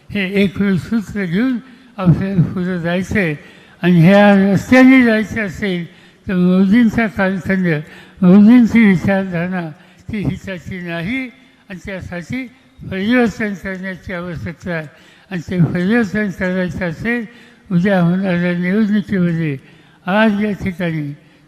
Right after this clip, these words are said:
कष्टकऱ्यांचा प्रतिनिधी म्हणून शशिकांत शिंदेची उमेदवारी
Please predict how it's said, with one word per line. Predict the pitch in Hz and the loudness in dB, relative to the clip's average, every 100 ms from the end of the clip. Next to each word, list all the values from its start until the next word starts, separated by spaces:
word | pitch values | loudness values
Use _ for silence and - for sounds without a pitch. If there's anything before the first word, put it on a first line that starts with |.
| _ | _
कष्टकऱ्यांचा | 214 - 240 214 214 202 202 196 | -4 -2 -4 -4 -4 -6 -6 -8
प्रतिनिधी | 202 143 185 156 220 202 196 185 | -6 -6 -6 -8 -8 -6 -8 -8
म्हणून | 175 170 151 - _ _ - | -8 -10 -12 -14 _ _ -8
शशिकांत | 208 185 233 208 220 185 - | -6 -6 -8 -8 -8 -10 -10
शिंदेची | 202 208 247 208 233 | -10 -8 -8 -8 -8
उमेदवारी | 202 202 196 190 175 | -8 -8 -8 -10 -10